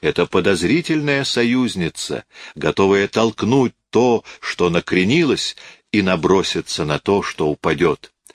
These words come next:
Суд пэров, прикрывающийся Беккарией, чтобы спасти четыре головы от законного приговора, лилии, соскоблённые с кареты короля, крест, сорванный с собора Парижской Богоматери,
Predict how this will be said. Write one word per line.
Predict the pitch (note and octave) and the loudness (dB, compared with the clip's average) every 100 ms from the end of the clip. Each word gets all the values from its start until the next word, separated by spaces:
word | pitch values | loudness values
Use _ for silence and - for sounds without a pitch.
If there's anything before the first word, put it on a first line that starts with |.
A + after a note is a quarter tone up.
| - - | -18 -10
Суд | - C3 D3+ - | -4 0 0 0
пэров, | - D#3 C3+ F2 - - _ - - | -2 0 2 -2 -4 -18 _ -20 -4
прикрывающийся | F#2 G2+ G#2+ G2+ G2 F#2 E2+ - E2 D#2+ - E2+ D#2+ - | 0 2 4 4 4 0 -2 -2 -2 -2 0 0 0 -4
Беккарией, | E2 C#2 - _ - F#2 D#2 C#2 B1 A2 _ - | -4 -2 -2 _ -2 0 0 -4 -6 -12 _ -18
чтобы | - - D#2+ - | -14 -4 -2 -2
спасти | - F2 - - F#2 | -4 -2 -4 -2 -4
четыре | - - E2 D#2+ | -4 -2 -2 2
головы | E2+ E2+ E2 G2+ G#2 | 2 2 2 2 0
от | - D2+ | -2 -4
законного | D2+ D#2+ F#2+ F2 E2 D#2+ | -2 0 0 0 2 0
приговора, | D#2+ F2 E2 F#2 G2+ F#2+ D#2 - - - - | 0 -2 0 2 2 2 -2 -10 -20 -20 -8
лилии, | F#2 F2+ G#2+ C#3+ C#3+ C3 C3 | 0 2 4 4 4 2 0
соскоблённые | - A2 - A2+ G#2 F#2+ G#2+ G#2 G2 G2 | -2 -4 -2 -2 0 0 0 0 -2 -2
с | - | -4
кареты | - F2+ F2+ F#2 | -2 0 0 -4
короля, | - F2 E2 E2 E2 D2+ _ - _ | -4 -2 2 2 0 -2 _ -20 _
крест, | - D#2 F#2+ A#2+ - - - | -2 2 2 2 -4 -12 -12
сорванный | - - A#2 G#2+ G#2 G#2 G2+ | -4 0 2 0 -2 -4 -6
с | |
собора | - - F2+ F#2+ F2+ | -6 -2 0 2 2
Парижской | F2 E2+ F2 E2+ - F2 | 0 -2 -2 -4 -6 -4
Богоматери, | D#2 E2+ E2+ E2 D#2+ D#2+ D2+ | -2 0 2 2 0 -6 -6